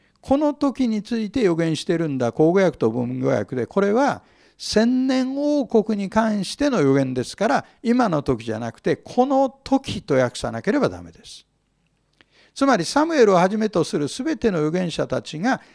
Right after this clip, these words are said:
千年王国について預言していたんだという話なんです。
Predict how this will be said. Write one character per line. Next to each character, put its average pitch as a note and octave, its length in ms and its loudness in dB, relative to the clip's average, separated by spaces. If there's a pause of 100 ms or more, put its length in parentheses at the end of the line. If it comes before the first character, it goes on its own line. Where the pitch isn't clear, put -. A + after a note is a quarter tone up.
千 B3 480 -2
年 B3 280 -4
王 B3+ 220 -2
国 G3+ 340 -2
に F3+ 120 -8
つ A3+ 160 -8
い G#3+ 160 -6
て C4+ 320 -4
預 E3+ 180 2
言 A#3 260 -4
し - 120 -6
て C4 120 -6
い B3+ 60 -6
た B3 140 -4
ん F3 120 -6
だ - 220 -10 (1000)
と C4+ 140 0
い A#3+ 100 2 (160)
う G3+ 120 -2 (280)
話 D#3 400 -2
な F2 100 -16
ん F2+ 80 -20
で - 140 -20
す。 - 200 -20